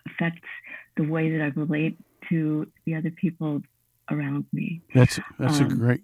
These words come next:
Speaker 1: so
Speaker 2: great, great insight. I wanna get, uh, Bishop Bartosik's invite in before we have to wrap it up.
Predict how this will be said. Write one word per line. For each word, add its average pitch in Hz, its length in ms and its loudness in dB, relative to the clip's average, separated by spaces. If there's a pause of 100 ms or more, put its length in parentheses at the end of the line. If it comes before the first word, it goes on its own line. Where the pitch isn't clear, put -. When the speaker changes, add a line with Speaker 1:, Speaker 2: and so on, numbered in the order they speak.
(120)
Speaker 1:
so - 40 2
Speaker 2:
great, 127 320 8
great 113 220 2
insight. 117 300 2
I - 20 2
wanna 139 180 8
get, 135 200 4 (320)
uh, 127 180 6
Bishop 135 380 4
Bartosik's 131 760 4 (180)
invite 123 420 4
in 123 160 6
before 120 360 -2
we 117 160 -2
have 113 180 -4
to 110 120 -8
wrap 113 260 -2
it 117 60 4
up. 110 160 4